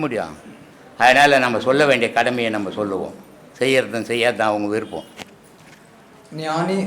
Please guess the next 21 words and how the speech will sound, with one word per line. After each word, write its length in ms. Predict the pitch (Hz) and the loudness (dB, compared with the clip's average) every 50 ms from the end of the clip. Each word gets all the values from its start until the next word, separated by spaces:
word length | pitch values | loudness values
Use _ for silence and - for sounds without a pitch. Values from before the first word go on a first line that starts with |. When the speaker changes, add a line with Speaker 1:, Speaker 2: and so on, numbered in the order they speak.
| 185 - | -6 -6
Speaker 2:
சித்தர், 420 | - 165 156 156 - 165 170 170 - - 147 | -8 -10 -10 -6 -4 -2 -2 -2 -2 -4 -6
மகான் 340 | 147 143 151 147 143 131 123 - - - - - 147 | -6 -4 -2 -2 -2 -2 -4 -10 -12 -18 -14 -10 -8
இவர்கள் 320 | 147 151 143 147 147 147 151 160 | -6 -6 -6 -6 -6 -6 -4 -2
மூவரும் 460 | 175 185 185 180 175 170 180 185 190 180 190 - 156 | -2 0 0 0 0 0 0 -4 -6 -6 -8 -8 -4
இறைநிலை 460 | 165 170 175 170 165 165 165 160 160 156 143 | -2 -2 -2 -2 -4 -4 -4 -2 -2 -2 -2
அடைந்தவர்களே, 600 | 147 151 151 151 151 143 143 131 135 131 135 131 127 - - - - - - - - 147 | -2 -2 -4 -4 -4 -4 -4 -6 -8 -8 -6 -8 -8 -10 -12 -16 -18 -20 -20 -18 -10 -8
ஆனால் 240 | 147 156 170 175 180 170 - 151 | -6 -2 -2 -2 -2 -2 -4 -4
எதற்கு 280 | 151 165 175 175 175 175 170 160 | -2 -2 -4 -4 -4 -6 -6 -6
இத்தனை 240 | - 156 156 151 143 139 | -6 -8 -10 -10 -12 -12
பெயர்கள்? 340 | 139 139 135 127 123 127 123 123 - - - 98 127 | -12 -14 -14 -14 -14 -16 -16 -18 -18 -10 -2 0 2
Speaker 1:
ஆ? 60 | 160 147 127 160 254 254 - - - - - - - - - - - - 143 147 151 | 4 4 4 4 2 0 -4 -10 -16 -16 -20 -20 -20 -20 -20 -20 -18 -16 -14 -10 -8
Speaker 2:
ஞானி, 340 | 151 156 175 180 185 196 202 202 196 - - - - - - | -6 -4 -4 -4 -4 -6 -6 -8 -8 -12 -14 -16 -16 -14 -6
சித்தர், 460 | - 170 170 165 - 180 185 190 185 180 - 156 151 | -4 -4 -4 -2 0 2 2 2 2 0 -4 -4 -4
மகான் 340 | 151 151 156 160 156 143 127 120 - - - - 110 | -2 0 0 0 0 -2 -4 -6 -8 -10 -6 -2 0
Speaker 1:
ஆ. 60 | 117 117 101 95 - 151 151 | 0 0 0 -2 -4 -8 -6
Speaker 2:
இவர்கள் 340 | 151 156 156 156 156 151 151 160 | -6 -4 -4 -4 -4 -4 -2 0
மூவரும் 480 | 180 190 190 185 180 180 180 196 202 196 185 - - 160 | 0 2 4 4 4 4 2 -2 -4 -6 -8 -8 -6 -2
இறைநிலை 500 | 160 175 185 185 175 170 165 175 180 185 185 185 - 147 | 0 0 0 0 -2 -2 -2 0 2 4 4 2 2 0
அடைந்தவர்களே. 680 | 147 160 160 165 160 156 151 147 143 135 139 135 135 127 120 - - - - 113 107 | -2 -2 -2 -4 -4 -4 -4 -2 -2 -4 -4 -4 -4 -4 -6 -6 -12 -14 -6 -4 -4
Speaker 1:
ஆமா. 180 | 107 104 95 90 95 - - 143 151 | -2 -2 -4 -6 -8 -8 -6 -4 -4
Speaker 2:
ஆனால் 340 | 156 156 160 170 185 190 | -2 -2 0 0 2 2